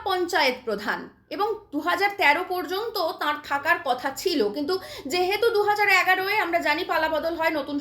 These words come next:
সরকার আসে, তাই দু বছর আগেই বন্যার কাছ থেকে সেই পঞ্চায়েত কেড়ে নেওয়া হয়। অর্থাৎ টোটাল আট বছরের পঞ্চায়েত প্রধান ছিলেন এই বন্যা টুডু। এই বন্যা টুডু কেমন মানুষ, কি করেন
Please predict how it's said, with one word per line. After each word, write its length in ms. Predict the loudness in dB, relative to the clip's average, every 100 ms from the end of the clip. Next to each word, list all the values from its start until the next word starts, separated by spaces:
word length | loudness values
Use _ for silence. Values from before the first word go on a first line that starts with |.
| -2
সরকার 320 | -4 0 0 2 0
আসে, 260 | 0 -2 -2 0
তাই 140 | 2 2 -2 -16 -20 -18 0
দু 100 | 4 4
বছর 220 | 4 2 2 2
আগেই 280 | 2 2 2 2
বন্যার 340 | 0 2 0 2
কাছ 120 | 0 0 -4
থেকে 160 | -2
সেই 220 | -4 -6 -6 -6
পঞ্চায়েত 460 | -6 0 0 0 -6 _
কেড়ে 260 | 0 2 2 0
নেওয়া 260 | 0 -2 -4
হয়। 300 | -4 -6 -6 -10 -8
অর্থাৎ 340 | -6 0 0 0 -12 -8
টোটাল 260 | -2 -2 -2 -8 -4 -4
আট 120 | -2 -4
বছরের 440 | -4 -4 -6 -4 -4 -6
পঞ্চায়েত 640 | -6 -4 -2 2 4 2 -2 -16
প্রধান 400 | -10 -6 4 4 4 -2 -6
ছিলেন 340 | -4 -2 -2 -2 -6 -20 _ _ _
এই 140 | 0 0 0 -6
বন্যা 360 | -4 -2 -4 -6 -8
টুডু। 220 | -12 -14 -18 _ _ _ _ -20 0 4
এই 60 | 6 4
বন্যা 320 | 2 2 2 4
টুডু 200 | 6 6 2
কেমন 240 | 0 -2 -2
মানুষ, 240 | -2 -2 -8 -12 -8
কি 80 | -6 0
করেন 220 | 0 0